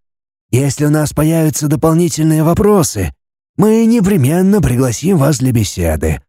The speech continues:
Вы и ваши друзья освобождаетесь от остальных занятий на сегодня,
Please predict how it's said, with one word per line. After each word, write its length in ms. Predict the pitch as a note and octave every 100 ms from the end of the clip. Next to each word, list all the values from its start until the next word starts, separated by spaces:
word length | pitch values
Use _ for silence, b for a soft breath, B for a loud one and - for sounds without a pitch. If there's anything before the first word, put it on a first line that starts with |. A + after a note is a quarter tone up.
| _ _ _ _
Вы 200 | C3+ F3+
и 60 | D#3+
ваши 280 | E3 -
друзья 640 | C#3 C#3 A#2 C3 F#3+ F#3 D#3 _ _ _
освобождаетесь 1040 | E3+ F3+ G#3+ G#3+ A3+ A#2+ D3+ F3 F3 E3+ F3
от 120 | D3
остальных 420 | D3+ D3 C3+ C#3+
занятий 500 | A2+ B2+ D#3+ D#3 D3
на 100 | C#3+
сегодня, 760 | A2+ A#2 F2 E2+ D#2 E2 F2